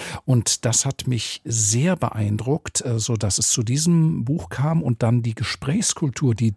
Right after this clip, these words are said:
dort entworfen wurde, hat mich dann angeregt, dieses zweite Buch im Gespräch eben zu schreiben, wo ich in der Tat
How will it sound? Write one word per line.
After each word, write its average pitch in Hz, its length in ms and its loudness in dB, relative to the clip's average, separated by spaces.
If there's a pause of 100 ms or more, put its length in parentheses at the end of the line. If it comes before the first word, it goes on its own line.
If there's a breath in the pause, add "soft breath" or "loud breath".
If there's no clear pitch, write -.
(100)
dort 147 440 0
entworfen 110 760 0
wurde, 98 300 0 (320 loud breath)
hat - 180 2
mich 139 160 4
dann 120 160 4
angeregt, 123 540 2
dieses 131 480 0
zweite 127 460 -2
Buch 135 360 -2
im 139 220 2
Gespräch 120 600 -2
eben 113 320 4 (320 loud breath)
zu - 160 2
schreiben, 113 420 0
wo 139 80 2
ich - 140 -4
in 139 100 2
der 117 180 2
Tat - 540 -2